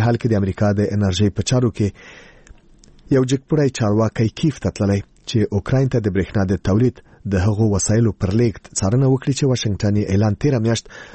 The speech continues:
له اوکراین سره د مرستې په برخه کې کړی و. په دې اړه نور جزئیات نوریاس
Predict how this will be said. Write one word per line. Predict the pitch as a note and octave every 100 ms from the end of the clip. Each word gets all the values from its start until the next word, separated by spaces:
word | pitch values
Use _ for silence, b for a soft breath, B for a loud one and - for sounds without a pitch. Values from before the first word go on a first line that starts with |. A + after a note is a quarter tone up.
| C3+
له | A#2+
اوکراین | - C3 A2+
سره | - F2+
د | F2 F#2
مرستې | F#2+ - G#2 -
په | A2+
برخه | B2 - -
کې | - -
کړی | G#2+
و. | G#2+ A2+ b b b b b -
په | G2+
دې | F#2+
اړه | G2+ G2+ - - A2
نور | G#2+ G2+
جزئیات | G#2 - A#2+ B2+ - B B B A2+
نوریاس | G2+ G2+ G2